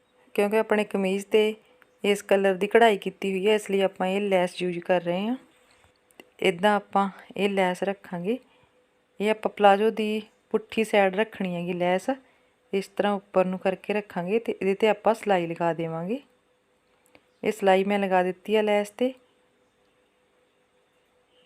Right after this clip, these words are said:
ਤੇ ਹੁਣ ਆਪਾਂ ਜਿਹੜੀ ਪੱਟੀ ਸੀਗੀ ਇਹਨੂੰ ਇਸ ਤਰ੍ਹਾਂ ਰੱਖਾਂਗੇ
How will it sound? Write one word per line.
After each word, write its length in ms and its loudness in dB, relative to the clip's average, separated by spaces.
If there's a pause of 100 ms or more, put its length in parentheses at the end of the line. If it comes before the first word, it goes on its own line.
(420)
ਤੇ 100 2
ਹੁਣ 140 0
ਆਪਾਂ 340 2
ਜਿਹੜੀ 200 0
ਪੱਟੀ 400 -2
ਸੀਗੀ 340 -4 (640)
ਇਹਨੂੰ 220 -2
ਇਸ 120 -2
ਤਰ੍ਹਾਂ 280 -4
ਰੱਖਾਂਗੇ 520 -4